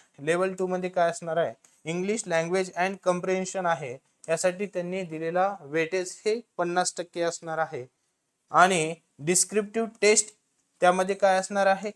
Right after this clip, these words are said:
एसे रायटिंग असणार आहे किंवा लेटर रायटिंग असणार आहे,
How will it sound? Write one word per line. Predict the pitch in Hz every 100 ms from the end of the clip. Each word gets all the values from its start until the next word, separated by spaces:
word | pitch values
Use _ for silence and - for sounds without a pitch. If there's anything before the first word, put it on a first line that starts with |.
| _
एसे | 165 160 196
रायटिंग | 190 185 196 185
असणार | 180 190 190
आहे | 190 -
किंवा | 208 180 180
लेटर | 170 165 196 185
रायटिंग | 185 185 196
असणार | 185 - 196 196
आहे, | 196